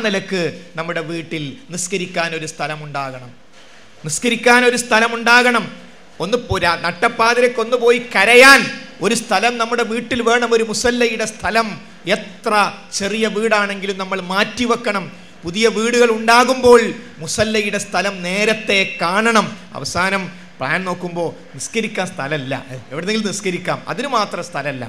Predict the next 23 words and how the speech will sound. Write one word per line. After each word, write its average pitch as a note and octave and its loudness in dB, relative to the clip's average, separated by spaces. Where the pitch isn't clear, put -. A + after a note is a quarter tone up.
ബാക്കി F3 -2
എല്ലാത്തിനും A#3 0
സ്ഥലമുണ്ട്. E3 -4
ആ - 0
നന്ദി F3+ -6
കേട് F3+ -4
നമ്മൾ D#3+ -8
കാണിക്കരുത്. C#3+ -6
അതേപോലെ G3 2
ഇപ്പോൾ F#3+ -6
പുതുതായി G3+ 0
ഉണ്ടാകുന്ന G3 -2
എല്ലാ A#3+ 4
വീടുകളിലും B3+ 4
Peace A3+ -4
റേഡിയോയുടെ G3 -4
connection F3+ -8
വേണം. D3+ -8
എല്ലാ A3+ -2
സ്ഥലത്തും F#3 -8
ഒരു E3 -8
ചെറിയ E3+ -6
ബോക്സ്. D3 -8